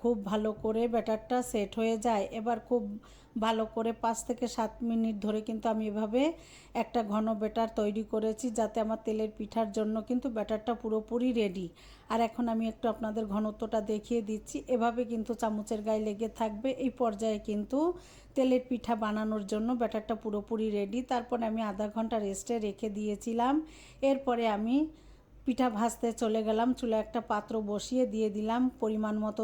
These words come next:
তেল। তেল দিয়ে এবার আমি ব্যাটারটাকে ঢাকনা খুলে আবার কিছুটা সময় নাড়াচাড়া করে, আমার কাছে একটু ঘন মনে হয়েছে, এ পর্যায়ে কিন্তু সামান্য একটু পানি দিয়েছিলাম। দিয়ে আবার খুব ভালো করে আমি কিন্তু আরও কিছু সময় নাড়াচাড়া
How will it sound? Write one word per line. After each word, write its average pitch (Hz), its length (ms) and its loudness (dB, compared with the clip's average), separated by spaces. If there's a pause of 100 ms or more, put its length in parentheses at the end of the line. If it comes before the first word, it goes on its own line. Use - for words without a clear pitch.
(100)
তেল। 247 220 4 (120)
তেল 254 260 2
দিয়ে 247 200 2 (120)
এবার 220 200 0
আমি 220 260 0 (460)
ব্যাটারটাকে 247 640 2
ঢাকনা 220 360 -2 (500)
খুলে 247 280 4 (120)
আবার 233 300 0
কিছুটা 233 440 -2
সময় 233 360 -2
নাড়াচাড়া 214 560 0 (100)
করে, 240 180 0 (120)
আমার 220 180 -2
কাছে 226 260 -2
একটু 254 300 -4
ঘন 220 220 0 (100)
মনে 214 280 0
হয়েছে, 220 300 -2
এ 220 120 0
পর্যায়ে 214 440 -2
কিন্তু 214 260 -2 (460)
সামান্য 269 420 6 (120)
একটু - 160 -6 (100)
পানি 214 220 0 (120)
দিয়েছিলাম। 220 560 0
দিয়ে 214 200 0
আবার 214 280 0
খুব 254 200 -4
ভালো 214 240 0
করে 214 300 -2
আমি 208 220 -2
কিন্তু 220 360 -2 (640)
আরও 247 200 2
কিছু 240 300 -2
সময় 233 320 -2
নাড়াচাড়া 214 520 0